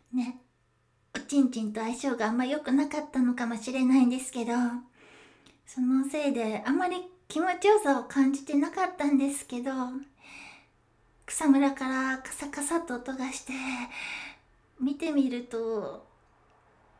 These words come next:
おじさんがこっち見てたんですよ。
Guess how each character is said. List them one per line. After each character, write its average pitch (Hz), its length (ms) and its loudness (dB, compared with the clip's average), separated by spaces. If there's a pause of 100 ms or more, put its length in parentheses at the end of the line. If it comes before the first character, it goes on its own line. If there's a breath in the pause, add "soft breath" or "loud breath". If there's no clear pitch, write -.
(160)
お 285 120 0
じ 311 200 -2
さ 320 240 2
ん 320 100 -2
が 339 140 -2
こ 320 140 0
っ 311 120 -6
ち 339 200 -4
見 349 160 -2
て 427 180 8
た 415 200 2
ん 381 60 0
で 349 140 0
す 330 120 -4
よ。 311 320 0